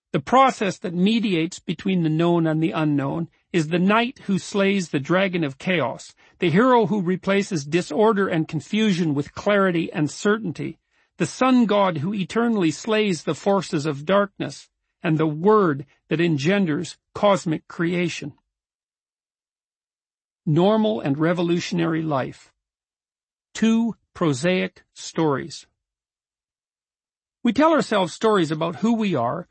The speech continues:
where we would like to be, and how we are going to get there. These stories regulate our emotions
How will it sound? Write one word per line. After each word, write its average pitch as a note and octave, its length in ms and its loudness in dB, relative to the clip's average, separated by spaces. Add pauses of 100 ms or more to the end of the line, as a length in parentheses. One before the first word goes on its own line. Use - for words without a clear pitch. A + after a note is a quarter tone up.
(160)
where G3+ 200 4
we G#3+ 140 0
would E3 180 -2
like F3+ 240 -2
to E3+ 100 -6
be, D3+ 340 -2 (200)
and C#3+ 80 -2
how G#3 240 0
we F3 180 -2
are E3 100 -6
going D3 260 0
to F#3+ 80 -10
get C4+ 300 -4
there. A#2+ 300 -8 (1120)
These A#3+ 220 0
stories F#3 480 0
regulate F3 460 0
our D3+ 180 -2
emotions F3+ 640 0